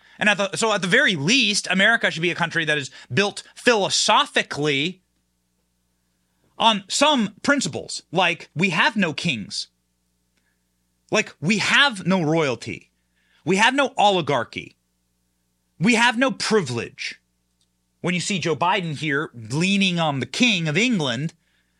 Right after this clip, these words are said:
uh, un-, in, unable to walk, you have to see the, the generation of what's happening in this country live. He has to hold on. Look at, look at King Charles doing, like,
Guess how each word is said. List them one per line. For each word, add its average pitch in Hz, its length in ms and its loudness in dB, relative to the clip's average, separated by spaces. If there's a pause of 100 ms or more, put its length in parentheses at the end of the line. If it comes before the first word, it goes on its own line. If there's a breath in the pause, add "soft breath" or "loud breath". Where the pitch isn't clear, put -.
(180)
uh, 156 200 0
un-, 185 320 0
in, 208 180 -2 (260)
unable 220 500 0
to 160 180 -6
walk, 175 600 0 (720)
you 247 200 0
have 269 220 0
to 226 80 -2
see 247 640 -2
the, 170 340 -2 (380)
the 220 80 2
generation 185 1040 2 (680)
of 190 120 0
what's 240 160 0
happening 240 400 0
in 143 60 -6
this 127 120 -2
country 117 580 -6
live. 294 540 0 (1400)
He 233 100 0
has 285 160 0
to - 140 2
hold 311 460 2
on. 302 220 2
Look 302 200 -2
at, 254 140 -4 (140)
look 269 140 -4
at - 300 -4
King 359 180 -2
Charles 294 480 0
doing, 240 300 -6
like, 220 200 -4